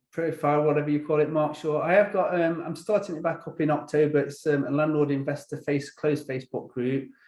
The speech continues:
I've kind of stepped away from that for, but that, that's gonna be picked up again from October. But yeah, just my personal Facebook page. I don't do all the social media.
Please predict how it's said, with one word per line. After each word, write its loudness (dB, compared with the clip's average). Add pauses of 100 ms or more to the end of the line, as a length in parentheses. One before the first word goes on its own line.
(220)
I've -10
kind 2
of -4
stepped -2
away 4
from -2
that -2
for, 0
but -2
that, -2
that's -2
gonna -2
be 0
picked -14
up -10
again -4
from -8
October. -6
But -4 (240)
yeah, 2
just 0
my 2
personal 0
Facebook -2
page. 4
I 2
don't 0
do 0
all 0
the -8
social -8
media. -8